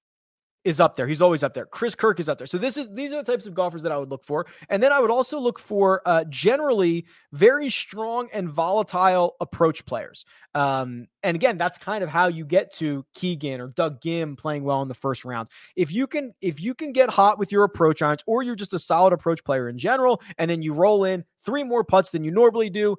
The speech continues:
you might end up being the first round leader. So that's kind of the, the path that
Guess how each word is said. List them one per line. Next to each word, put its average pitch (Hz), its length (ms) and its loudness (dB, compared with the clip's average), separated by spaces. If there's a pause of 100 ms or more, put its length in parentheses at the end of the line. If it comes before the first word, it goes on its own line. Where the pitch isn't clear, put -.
(140)
you 156 100 -8
might 190 200 4
end 180 160 2
up 156 100 -6
being 156 140 -2
the 151 80 -6
first 147 260 -2
round 131 220 -2
leader. 120 180 -12
So - 140 -10
that's 226 240 0
kind 247 240 0
of 202 100 2
the, 175 240 -2 (240)
the 175 120 -4
path 185 360 6
that 165 160 2